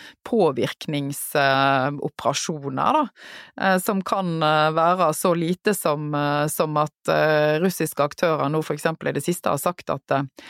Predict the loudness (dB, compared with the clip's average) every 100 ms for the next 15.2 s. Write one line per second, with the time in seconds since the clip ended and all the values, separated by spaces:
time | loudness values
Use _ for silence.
0 | -20 -2 -2 0 2 2 2 -2 0 0
1 | 0 -2 -2 0 0 0 0 0 0 -2
2 | -6 -20 -20 -2 -2 2 0 2 2 2
3 | 0 -2 -2 -4 -2 -4 -4 -2 -4 -4
4 | -20 -20 0 2 4 2 0 4 4 4
5 | 4 4 4 2 2 2 0 2 2 2
6 | 0 -2 -2 -2 0 0 0 0 0 0
7 | 0 2 0 -2 -4 -4 -2 0 -2 0
8 | 0 2 -2 -2 -2 -2 0 0 0 -4
9 | -20 -6 2 2 2 0 0 -2 -2 -2
10 | -2 0 0 0 0 2 0 0 -4 -2
11 | -2 0 -2 -2 -2 0 0 0 -2 -6
12 | -4 -2 0 0 -2 -4 -2 0 0 0
13 | 2 0 0 0 2 2 2 2 2 0
14 | 0 0 -2 -2 -2 -2 -2 -2 -2 -2
15 | -2